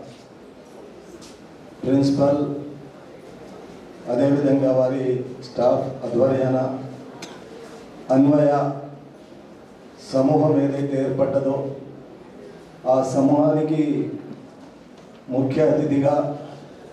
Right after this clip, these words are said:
గౌరవనీయులు, ఈ కళాశాల ఆయన కళ, ఈ కళాశాలలో చదువుకుంటున్నటువంటి విద్యార్థిని విద్యార్థులు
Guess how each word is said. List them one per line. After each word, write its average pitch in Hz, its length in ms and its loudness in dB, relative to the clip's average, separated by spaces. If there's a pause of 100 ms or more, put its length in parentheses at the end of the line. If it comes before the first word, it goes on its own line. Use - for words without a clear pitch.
(380)
గౌరవనీయులు, 139 960 2 (1080)
ఈ 131 220 0
కళాశాల 143 800 2 (920)
ఆయన 143 340 2
కళ, 127 340 0 (1080)
ఈ 135 180 -2
కళాశాలలో 151 1000 2 (840)
చదువుకుంటున్నటువంటి 156 1300 0 (680)
విద్యార్థిని 156 640 2
విద్యార్థులు 139 840 2